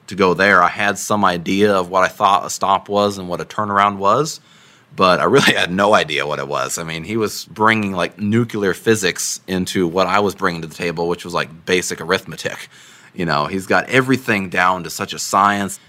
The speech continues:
and, you know, going to work for someone that only rides reining horses was a pretty cool experience just to see that side of the industry and kind of immerse myself hundred percent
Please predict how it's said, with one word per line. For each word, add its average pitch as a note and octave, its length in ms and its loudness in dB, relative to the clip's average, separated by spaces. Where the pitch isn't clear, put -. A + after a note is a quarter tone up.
and, F#2 640 -2
you G2 140 -2
know, D#2+ 140 -2
going G2+ 260 2
to F#2 80 -4
work G2 180 0
for - 140 -12
someone F2+ 320 -2
that D#2 220 -6
only B2 520 0
rides F#2 680 0
reining F2 380 -2
horses D#2 500 -8
was D#2+ 480 -6
a F#2 80 -16
pretty A#2 420 -2
cool B2+ 200 4
experience F#2+ 640 2
just - 260 -10
to - 80 -14
see F2+ 220 -6
that F2 240 0
side F2+ 280 0
of D#2+ 60 -6
the D#2 60 -6
industry D#2+ 680 -8
and D2+ 240 -14
kind E2 180 -8
of - 80 -12
immerse E2 420 -8
myself D#2+ 440 -6
hundred E2+ 240 -6
percent D#2+ 480 -10